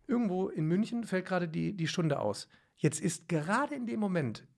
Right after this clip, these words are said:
in der übergeordneten Plattform in Hamburg genau für das Thema einer live und du schaltest dich zu und du kannst direkt, du kannst einfach zugucken. Und da muss gar nicht der, der Fachlehrer rein, sondern du könntest einfach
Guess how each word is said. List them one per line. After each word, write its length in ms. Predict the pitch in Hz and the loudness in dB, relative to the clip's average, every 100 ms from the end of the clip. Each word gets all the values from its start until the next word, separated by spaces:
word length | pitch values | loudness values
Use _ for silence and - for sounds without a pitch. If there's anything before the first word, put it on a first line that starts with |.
| - | -2
in 80 | |
der 180 | 147 - | -2 -2
übergeordneten 580 | 262 294 170 135 - 156 | 0 0 2 -2 -6 -6
Plattform 600 | 147 123 - 147 196 269 - - | -4 -4 -2 -2 -2 -4 -8 0
in 300 | 190 220 208 _ - | 2 2 -2 _ -6
Hamburg 580 | - 277 190 107 - - _ _ _ _ _ _ _ _ _ - | 0 2 0 -4 -10 -20 _ _ _ _ _ _ _ _ _ -2
genau 300 | 170 185 262 | 2 2 2
für 160 | 262 | 0
das 220 | 202 190 | 0 -2
Thema 420 | - 202 165 156 - | 0 0 0 -2 -2
einer 260 | 156 185 156 | -2 0 0
live 540 | 196 170 233 - - _ _ _ _ _ - | 2 2 0 -6 -18 _ _ _ _ _ -4
und 60 | |
du 60 | 151 | 0
schaltest 360 | 165 180 180 | 2 2 2
dich 120 | 165 - | -4 -4
zu 260 | - 196 | -2 0
und 160 | 214 151 | 0 -2
du 80 | 151 | -2
kannst 280 | 160 156 | -2 0
direkt, 260 | 165 156 - _ _ _ _ | -2 -4 -8 _ _ _ _
du 100 | 151 | -2
kannst 180 | 185 190 | 0 2
einfach 160 | 180 | 0
zugucken. 420 | 185 175 - - - - - - _ | 0 -2 -2 -4 -6 -20 -20 -20 _
Und 80 | - | 0
da 80 | 156 | 2
muss 320 | 170 269 - | 2 0 -2
gar 180 | - 175 | 0 2
nicht 160 | 214 190 | 2 -2
der, 100 | 151 - - | -4 -6 -8
der 100 | 147 | -4
Fachlehrer 640 | 131 - 233 160 143 135 117 | 0 0 0 0 0 0 0
rein, 280 | 123 170 - - | 0 -2 -6 -8
sondern 160 | 165 170 | -4 -2
du 60 | |
könntest 300 | 165 202 196 | 0 0 0
einfach 340 | - 180 180 | -2 0 0